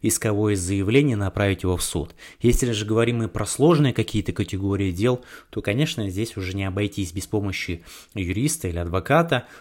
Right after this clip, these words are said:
потому что помимо подачи искового заявления есть еще и судебное разбирательство,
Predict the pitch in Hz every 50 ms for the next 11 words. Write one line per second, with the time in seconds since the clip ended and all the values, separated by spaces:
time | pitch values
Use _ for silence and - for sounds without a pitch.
0 | _ _ - - - 90 98 101 - - - 101 92 90 - - - - _ -
1 | - 107 104 123 156 170 180 165 147 113 87 82 - _ - - 104 107 113 120
2 | 110 104 - - - 82 85 - - 98 - - - 104 113 151 180 165 135 110
3 | 98 98 104 98 98 92 95 92 92 90 87 87 82 85 - - - - - -
4 | _ _ - - 90 117 131 - - 92 - - - 120 117 104 95 92 92 101
5 | - _ - - _ - - - 95 98 110 107 101 101 98 92 98 87 90 87
6 | 101 123 151 170 165 170 - - - - - 87 101 -